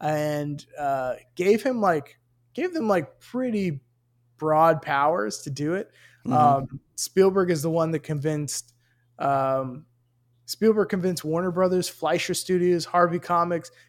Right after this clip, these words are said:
Speaker 1: King Feature Syndicate, Felix the Cat Productions, Turner Entertainment, and Universal Pictures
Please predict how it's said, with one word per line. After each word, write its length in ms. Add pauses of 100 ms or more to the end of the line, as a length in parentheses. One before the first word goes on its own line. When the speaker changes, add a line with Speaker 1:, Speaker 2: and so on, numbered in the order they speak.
Speaker 1:
King 260
Feature 300
Syndicate, 600
Felix 340
the 40
Cat 280
Productions, 400
Turner 340
Entertainment, 440
and 140
Universal 480
Pictures 460